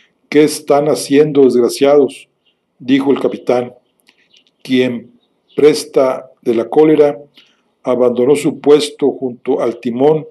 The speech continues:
y, desenvainando un cuchillo, se lanzó en pos del rebelde. Pero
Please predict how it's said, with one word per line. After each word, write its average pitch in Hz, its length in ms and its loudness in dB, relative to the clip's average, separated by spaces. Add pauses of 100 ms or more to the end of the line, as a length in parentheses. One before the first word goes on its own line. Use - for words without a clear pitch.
(640)
y, 131 360 0 (200)
desenvainando 123 1000 -2
un 147 80 -6
cuchillo, 151 680 -2 (420)
se - 280 -2
lanzó 120 640 2 (300)
en 120 200 -8
pos 139 280 2
del 135 120 2
rebelde. 120 480 0 (1000)
Pero 123 540 2